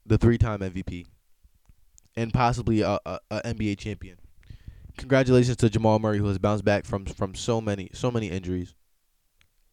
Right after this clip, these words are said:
Tragic injuries, career-ending injuries for most people.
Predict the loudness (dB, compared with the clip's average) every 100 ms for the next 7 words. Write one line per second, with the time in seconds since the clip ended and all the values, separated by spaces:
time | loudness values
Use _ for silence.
0 | -4 2 2 0 -8 -4 -4 -4 2 2
1 | 2 -2 -6 -4 -4 -4 -4 -4 -2 -4
2 | -4